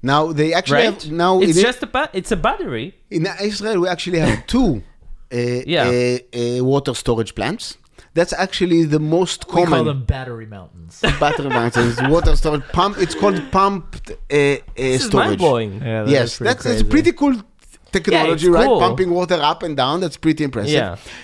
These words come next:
Speaker 1: Now, two things about that. Clearly, it's not up to scale.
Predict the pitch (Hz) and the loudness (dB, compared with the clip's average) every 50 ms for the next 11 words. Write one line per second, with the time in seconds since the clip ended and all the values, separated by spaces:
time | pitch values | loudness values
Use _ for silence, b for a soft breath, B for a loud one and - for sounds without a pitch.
0 | B B 151 175 170 165 160 156 156 156 b b b b b b b b b _ | B B 0 2 4 4 4 2 0 -4 b b b b b b b b b _
1 | _ _ _ - 269 262 - 240 214 180 165 147 135 104 101 101 - - 62 - | _ _ _ -2 -2 0 0 -2 -2 0 -2 -4 -4 -4 -8 -8 -10 -14 -16 -16
2 | - - - - - - - - - - - - - b b b b b b b | -16 -20 -20 -20 -20 -20 -20 -20 -20 -20 -20 -20 -20 b b b b b b b
3 | b _ _ _ - - 190 208 240 247 247 247 240 240 214 190 185 - - - | b _ _ _ -6 -4 -2 0 0 -2 0 0 -2 -2 -2 -2 -4 -6 -4 -2
4 | 175 175 165 - 139 135 - - 131 - - - - 98 95 92 | -2 -2 -2 -4 -8 -8 -8 -10 -10 -10 -10 -12 -12 -12 -12 -14